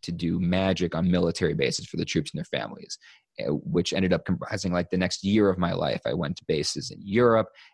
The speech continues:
and the Middle East and Africa and Asia. It was unbelievable. But on the first of those tours, um, on one of my days off in Italy, I was in, uh,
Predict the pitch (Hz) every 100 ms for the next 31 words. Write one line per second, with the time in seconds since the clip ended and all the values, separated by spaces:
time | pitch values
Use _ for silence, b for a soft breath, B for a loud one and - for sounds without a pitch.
0 | - 78 85 73 71 - 131 127 - 95
1 | 113 110 107 95 90 - 104 92 92 92
2 | - 107 98 87 82 92 55 B B B
3 | _ 113 110 98 - 131 139 123 95 92
4 | - - 170 123 98 - _ _ - 87
5 | 82 90 98 - _ _ - 101 98 113
6 | 110 101 95 85 - 87 - 87 - 107
7 | 98 87 82 85 87 87 - - 67 71
8 | 71